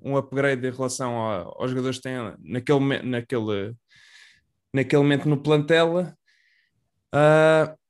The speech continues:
offensive line realmente é a posição mais im-, mais, mais, que eles precisam de maior, eh,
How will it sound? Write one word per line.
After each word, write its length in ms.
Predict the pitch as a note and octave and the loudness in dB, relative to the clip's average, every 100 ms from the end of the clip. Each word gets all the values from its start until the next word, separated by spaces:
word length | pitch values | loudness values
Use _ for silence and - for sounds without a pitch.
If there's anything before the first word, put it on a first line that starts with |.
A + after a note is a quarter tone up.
| _ _ _ _ _ _ _ _ _ _ _ _ _ _ - | _ _ _ _ _ _ _ _ _ _ _ _ _ _ -2
offensive 560 | F#3+ G#3+ G3 A3 F3+ | 0 2 0 0 2
line 200 | G3 G3+ | 2 2
realmente 360 | G3 G3 F#3+ G3 | 0 0 -2 -4
é 40 | |
a 180 | G3 G3 | -4 -4
posição 460 | F#3+ G3 - F#3+ F#3 | -6 -8 -4 -4 -2
mais 260 | F#3 F3+ | -2 -4
im-, 160 | F#3 F#3 | -6 -8
mais, 540 | F3 F3 E3 D#3+ - - | -6 -4 -4 -6 -12 -12
mais, 640 | E3 E3+ E3+ D#3 C#3+ C3 - | -6 -4 -2 -2 -4 -8 -6
que 140 | F3 | -6
eles 100 | E3 | -6
precisam 320 | - F#3 F3+ | -4 -4 -2
de 80 | F3 | -2
maior, 480 | E3+ E3+ E3+ E3 E3 | -2 -2 -2 -2 -2
eh, 600 | E3 D#3+ D3+ D3 C#3+ | -2 -2 -2 -6 -10